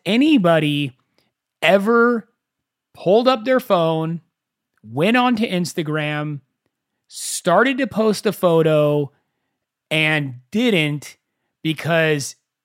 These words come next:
the photo wasn't cool enough, you were worried it wasn't gonna get enough likes, you didn't have a clever caption, and you either didn't post it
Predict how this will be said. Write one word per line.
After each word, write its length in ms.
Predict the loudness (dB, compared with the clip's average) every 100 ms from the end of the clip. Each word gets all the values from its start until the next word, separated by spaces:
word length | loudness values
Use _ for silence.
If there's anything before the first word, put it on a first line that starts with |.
| _ _ _ _ _ -12
the 100 | -12
photo 400 | -4 2 4 4
wasn't 380 | 4 2 0 -6
cool 380 | -6 -2 2 2
enough, 440 | 0 0 -2 -4
you 180 | -8 -4
were 140 | -4
worried 480 | -4 0 2 2 2
it 100 | 0
wasn't 340 | 2 0 0 -4
gonna 140 | -4
get 220 | -4 -4
enough 340 | -2 -2 -4 -4
likes, 640 | -6 -4 -6 -8 -12 -12 _ _ _ _ _ _ _ _ _ _ _
you 140 | -10
didn't 320 | -2 2 4 4
have 220 | 2 0
a 60 |
clever 380 | -2 -2 -2 -2
caption, 800 | -4 -4 -4 -4 -4 -4 -4 -6 -10 _ _ _ _ _ _ _ _ _ -4
and 160 | -2
you 80 | 0
either 260 | 0 -2 -4
didn't 340 | -2 0 -2
post 400 | -2 -2 -2 -2
it 240 | -4 -4